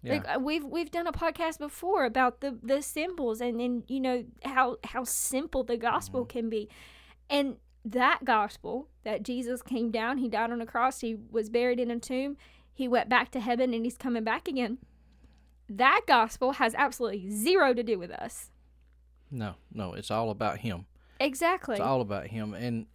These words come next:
Speaker 1: and, uh, an example, I believe the,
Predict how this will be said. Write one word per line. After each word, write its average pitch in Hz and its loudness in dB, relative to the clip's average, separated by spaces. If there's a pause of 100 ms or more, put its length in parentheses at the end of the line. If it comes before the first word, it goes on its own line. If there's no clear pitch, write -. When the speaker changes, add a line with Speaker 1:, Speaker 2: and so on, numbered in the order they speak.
Speaker 1:
and, 107 -2
uh, 101 -4 (880)
an 107 -4
example, 113 -2
I 110 2
believe 139 -2
the, 110 -2